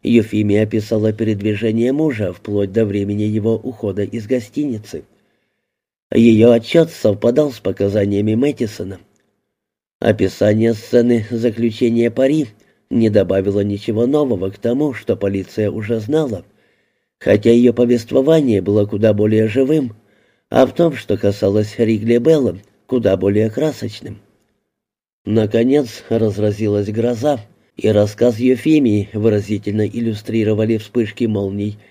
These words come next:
и удары грома. «Грязная маленькая скотина», — закончила она. «Я дала ему пощечину, и это явилось хоть каким-то утешением».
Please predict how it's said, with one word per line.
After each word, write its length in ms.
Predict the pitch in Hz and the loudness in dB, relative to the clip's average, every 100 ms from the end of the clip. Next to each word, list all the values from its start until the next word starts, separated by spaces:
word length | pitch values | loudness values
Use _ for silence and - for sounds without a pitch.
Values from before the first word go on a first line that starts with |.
| _ | _
и 140 | 147 | 0
удары 420 | 135 107 92 101 | 0 0 -2 -2
грома. 460 | 101 131 143 113 101 _ _ _ _ _ _ _ _ _ _ _ _ - | -2 -2 -2 -4 -10 _ _ _ _ _ _ _ _ _ _ _ _ -4
«Грязная 680 | 139 120 101 104 98 110 104 | 2 4 6 4 2 0 2
маленькая 580 | 107 104 107 104 113 107 | 2 0 0 0 0 0
скотина», — 640 | 104 123 120 156 139 104 - _ _ _ | 0 -2 0 -2 -2 -4 -8 _ _ _
закончила 720 | 104 113 101 92 90 - 98 - | 0 0 2 -4 -4 -6 -6 -4
она. 320 | 117 113 104 _ _ _ _ _ - | -6 -6 -8 _ _ _ _ _ 2
«Я 240 | 135 110 | 6 6
дала 260 | 101 98 104 | 4 2 2
ему 220 | 101 107 | 2 0
пощечину, 760 | 120 123 - 170 160 - 95 82 _ _ _ | 0 -2 0 0 -2 -8 -12 -14 _ _ _
и 120 | - | 4
это 200 | 127 107 | 4 6
явилось 560 | 101 98 90 101 104 101 | 2 0 0 0 -2 -2
хоть 160 | 113 110 | -6 -2
каким-то 500 | 117 117 160 117 98 | -4 0 -2 0 -4
утешением». 720 | 95 117 107 147 135 113 | -4 -6 -4 -4 -4 -8